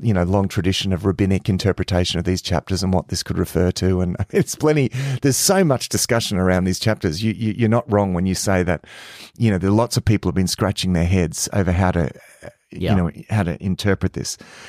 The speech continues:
Speaker 1: So that's, that's kind of the big picture. You know, we're, we're talking about the return of God's glory. It's answering that,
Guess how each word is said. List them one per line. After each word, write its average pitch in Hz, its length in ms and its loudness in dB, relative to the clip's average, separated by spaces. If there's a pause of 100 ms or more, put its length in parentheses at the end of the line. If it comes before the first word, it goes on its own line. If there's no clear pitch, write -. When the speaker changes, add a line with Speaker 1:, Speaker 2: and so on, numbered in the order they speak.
(380)
Speaker 1:
So - 160 -2
that's, 196 340 -2
that's - 400 -2
kind 160 260 2
of 117 100 2
the 110 80 2
big 123 640 0
picture. 104 460 2
You 117 140 2
know, 98 260 2 (240)
we're, 104 240 0
we're 113 140 2
talking 123 380 0
about 101 280 0
the 92 80 -4
return 127 380 2
of 107 100 -2
God's 101 280 0
glory. 101 520 2
It's 90 220 -6
answering 101 420 0
that, 95 300 0